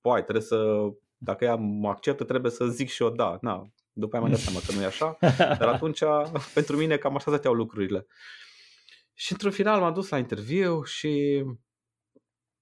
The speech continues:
Speaker 1: na, p-, legat de H T M L, pa, știam super bine, poate de accesibilitate, am lucrat foarte mult, C S S, fai, am răspuns bine la toate întrebările.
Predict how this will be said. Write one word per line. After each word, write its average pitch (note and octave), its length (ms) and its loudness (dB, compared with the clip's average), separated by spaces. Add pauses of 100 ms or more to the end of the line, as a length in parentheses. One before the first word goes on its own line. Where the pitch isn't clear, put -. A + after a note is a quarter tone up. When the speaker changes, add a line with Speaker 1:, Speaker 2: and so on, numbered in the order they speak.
(540)
Speaker 1:
na, C3+ 420 0 (140)
p-, - 220 -10 (420)
legat A#2+ 340 0
de G#2 440 2 (200)
H - 140 -2 (160)
T G2+ 100 -6
M G#2 60 -4
L, A2+ 260 0 (100)
pa, - 300 -4
știam - 320 -6
super - 300 -6
bine, E2+ 260 -2
poate F2+ 300 -6
de F2 400 -4 (640)
accesibilitate, E2+ 880 -6
am D#2+ 60 -6
lucrat E2 220 -10
foarte - 260 -6
mult, E2 280 -6
C - 320 -4
S - 100 -14 (160)
S, - 200 -10
fai, C#2+ 460 -4
am D#2+ 440 -6
răspuns E2+ 380 -6
bine E2+ 200 -4
la D#2 100 -4
toate D#2 180 -4
întrebările. E2 720 -4